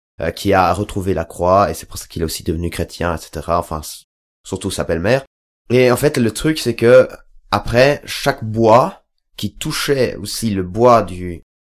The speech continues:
de cette croix devenait aussi cette relique. C'est comme si le pouvoir pouvait être transmis, et c'est ainsi qu'il y a plusieurs, euh, bouts de bois. Euh, je,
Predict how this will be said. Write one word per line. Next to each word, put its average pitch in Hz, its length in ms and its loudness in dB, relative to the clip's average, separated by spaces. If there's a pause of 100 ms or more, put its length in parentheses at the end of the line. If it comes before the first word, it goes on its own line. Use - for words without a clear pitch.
(340)
de 80 80 -4
cette - 200 -10
croix - 340 0 (400)
devenait 143 480 2
aussi 135 240 -2
cette 120 160 -2
relique. 110 440 -2 (380)
C'est - 140 -8
comme 143 140 2
si 143 160 0
le 110 140 2
pouvoir 131 340 0
pouvait 95 240 -4
être - 160 -8
transmis, 120 500 -4 (320)
et 104 160 4
c'est 110 180 0
ainsi 107 240 0
qu'il 110 260 0
y 92 60 0
a 104 300 2 (480)
plusieurs, 104 800 2
euh, 82 380 0 (480)
bouts 87 200 -2
de 110 80 -4
bois. 95 520 6
Euh, 85 80 -4
je, 87 140 -8